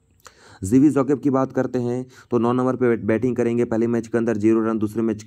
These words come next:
यहाँ पे उसी मैच में देखोगे तो यहाँ पे दो ओवर गेंदबाजी भी करा था, ग्यारह रन खर्च करते हुए एक विकेट निकाले इन्होंने। बाकी यहाँ पे जुनो की बात करेंगे, आठ नंबर पे बैटिंग करेंगे, पहले मैच के अंदर चौदह रन बनाए थे, एक विकेट निकाला है। फिर यहाँ पे बैटिंग बॉलिंग से फ्लॉप रहा था दोस्तों। ये जो खिलाड़ी है,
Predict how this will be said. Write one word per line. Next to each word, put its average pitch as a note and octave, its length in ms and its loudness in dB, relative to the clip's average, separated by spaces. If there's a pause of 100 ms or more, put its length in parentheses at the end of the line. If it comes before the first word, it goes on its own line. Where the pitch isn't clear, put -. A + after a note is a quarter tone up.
यहाँ A2 120 -2
पे A2+ 260 0 (240)
उसी C3+ 380 2
मैच A2 240 -2
में A#2 120 -2
देखोगे A2 360 2
तो A2 80 -2
यहाँ A2 120 0
पे A2 80 2
दो G#2+ 140 2
ओवर G#2+ 140 2
गेंदबाजी G#2 420 0
भी A2+ 100 2
करा G#2+ 200 -2
था, G#2+ 140 -2 (100)
ग्यारह G2+ 300 0
रन A#2 80 -2
खर्च G#2+ 220 -4
करते G#2 240 -4
हुए G#2 220 0
एक G#2 120 2
विकेट G#2 340 0
निकाले F#2+ 380 -2
इन्होंने। F#2+ 320 -4 (640)
बाकी A#2 260 0
यहाँ B2+ 100 2
पे B2+ 120 4
जुनो A#2+ 280 2
की C3+ 100 0
बात B2+ 240 0
करेंगे, B2 300 0
आठ A#2 200 0
नंबर A#2+ 140 -2
पे A#2 100 0
बैटिंग A2+ 280 0
करेंगे, A2 260 2
पहले A2 240 0
मैच A2+ 180 -2
के A2+ 100 -4
अंदर A2 160 0
चौदह G#2+ 280 0
रन A2 140 -2
बनाए G#2+ 200 -2
थे, A2 140 0
एक G2 180 0
विकेट G#2 300 -2
निकाला G2+ 320 -2
है। A2+ 180 -6 (460)
फिर B2 80 4
यहाँ B2+ 140 4
पे C3 80 2
बैटिंग A#2 340 0
बॉलिंग A2 260 0
से A#2+ 140 -2
फ्लॉप A2 300 -2
रहा G#2 120 -2
था G#2+ 100 -4
दोस्तों। A2 240 -2
ये C3+ 100 2
जो D3 120 0
खिलाड़ी C#3 360 0
है, C3 180 -2